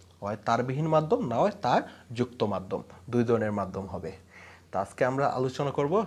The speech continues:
শুরু করব তারযুক্ত মাধ্যম দিয়ে। তারযুক্ত মাধ্যমটা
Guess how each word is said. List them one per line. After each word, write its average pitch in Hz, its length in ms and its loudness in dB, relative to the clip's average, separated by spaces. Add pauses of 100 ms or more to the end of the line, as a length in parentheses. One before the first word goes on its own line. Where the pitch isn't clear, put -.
(120)
শুরু 135 220 0
করব 135 160 2 (220)
তারযুক্ত 123 480 -2 (140)
মাধ্যম 101 280 -4 (120)
দিয়ে। 87 180 -8 (1300)
তারযুক্ত 131 460 0 (120)
মাধ্যমটা 147 440 2